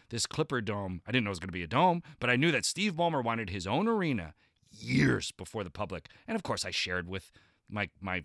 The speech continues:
my listeners as soon as I found out. And so Clipcast listeners knew for years before, I think it was Arash Markazi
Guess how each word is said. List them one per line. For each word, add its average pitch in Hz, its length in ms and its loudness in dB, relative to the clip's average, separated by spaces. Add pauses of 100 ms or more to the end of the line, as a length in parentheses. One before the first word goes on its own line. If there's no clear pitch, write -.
(160)
my 87 180 -6
listeners 117 540 0
as - 140 -4
soon 127 260 4
as 117 100 2
I 127 100 2
found 143 260 -2
out. 156 200 -6 (340)
And 123 160 0
so 143 300 4 (180)
Clipcast 143 500 2
listeners 104 400 -2
knew 101 200 0
for 95 220 -6
years 123 600 2
before, 113 500 -4 (560)
I 90 40 -8
think 160 200 0
it 139 40 -2
was 104 180 -2
Arash 101 420 2
Markazi 104 680 -2